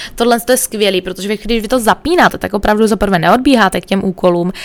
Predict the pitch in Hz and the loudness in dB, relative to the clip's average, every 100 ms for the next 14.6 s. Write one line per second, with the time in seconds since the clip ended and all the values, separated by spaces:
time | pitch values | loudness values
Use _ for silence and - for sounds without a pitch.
0 | - - 202 269 269 208 180 175 196 - | -12 -4 0 2 2 0 0 -2 -4 -6
1 | 185 - 175 185 190 190 180 175 180 180 | -4 0 0 0 -4 -4 -2 -2 -2 -4
2 | 180 175 180 - 185 180 185 175 170 170 | -4 -4 -4 -2 0 2 2 2 2 0
3 | - - - 220 196 202 247 285 294 269 | -4 -12 -12 -4 0 0 0 2 4 4
4 | 262 262 269 208 196 196 185 180 180 170 | 2 2 4 4 2 2 2 0 0 -4
5 | 170 - 175 - 175 - - - - 233 | -4 -4 -2 -2 -4 -6 -8 -8 -4 -4
6 | 233 196 202 202 262 226 170 170 160 165 | -2 0 0 0 0 2 2 0 -2 -2
7 | 180 - 180 - 175 170 170 170 175 - | -2 -2 -2 0 0 2 0 0 -2 -2
8 | 185 190 165 185 - - - - 180 170 | 0 0 0 -4 -6 -4 -2 -4 -6 -8
9 | - - 175 - - 175 180 180 165 170 | -6 -6 -6 -4 -2 -2 -2 -2 -2 -6
10 | - - - 175 202 185 170 180 180 - | -6 -4 -6 -4 -4 -2 0 0 -2 -6
11 | - - - 202 196 196 185 185 185 175 | -12 -8 0 4 4 4 2 2 0 0
12 | 180 180 175 - 185 170 180 170 165 165 | -2 -4 -4 -4 -2 -2 -2 0 0 2
13 | 180 185 185 185 185 175 175 - 185 175 | 4 4 4 0 -4 -2 -4 -4 -2 0
14 | 180 - 185 170 180 | 0 0 0 0 0